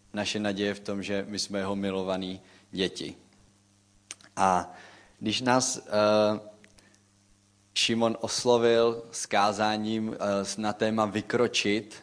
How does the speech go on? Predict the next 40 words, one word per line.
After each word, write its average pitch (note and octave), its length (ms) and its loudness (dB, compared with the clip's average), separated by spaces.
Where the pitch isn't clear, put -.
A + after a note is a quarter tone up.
nebo G2+ 260 -4
vykročení, G#2 720 -2
tak F#2+ 160 -6
já F#2+ 100 -2
jsem G2 160 -8
si - 100 -8
říkal: G2+ 300 -2
"Tyjo, G#2+ 200 -2
to A2 120 -2
nemůžu A#2 480 0
odmítnout A2+ 500 -4
tady A2 160 -2
z - 100 -10
toho, A2+ 160 -2
protože G#2 400 -14
to - 120 -6
je G#2+ 160 0
takový A2+ 260 -6
téma, G#2+ 340 -2
který G#2+ 260 -4
já G2+ 100 2
mám G#2 180 -2
moc G#2 220 -6
rád, F#2+ 440 4
eh, F2+ 440 -2
protože G2 220 -8
jsem F#2 180 -6
mladý, F#2 400 -4
že G2 140 -8
jo, F#2+ 160 -4
a F#2+ 160 -2
ještě - 220 -12
pořád G2 320 -4
někam G2 260 -4
můžu G#2 220 -6
kráčet, A2 560 0
díky G2 220 -8
Bohu." G#2+ 340 -4
A, G#2 460 4
ale A#2+ 400 6